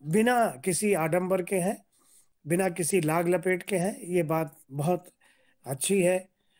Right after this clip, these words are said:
और मुझे आशा है कि आपको भी ये प्रभावित करेगी। किसी देव या ईश्वर की भक्ति द्वारा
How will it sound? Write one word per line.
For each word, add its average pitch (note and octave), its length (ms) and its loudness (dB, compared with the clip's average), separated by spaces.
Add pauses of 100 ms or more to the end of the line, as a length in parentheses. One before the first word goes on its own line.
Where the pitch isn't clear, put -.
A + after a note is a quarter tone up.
(260)
और C#3 500 -2 (600)
मुझे C#3+ 220 -6
आशा D3 340 0
है E3+ 180 2
कि E3 140 -4
आपको D3 340 -2
भी E3 260 0 (440)
ये D3+ 100 -4
प्रभावित D3 460 -4
करेगी। E3 480 0 (600)
किसी G#3+ 240 0
देव G3+ 340 6
या A3 120 4
ईश्वर G3 400 0
की G#3+ 200 -2
भक्ति E3+ 400 -2
द्वारा F3+ 420 0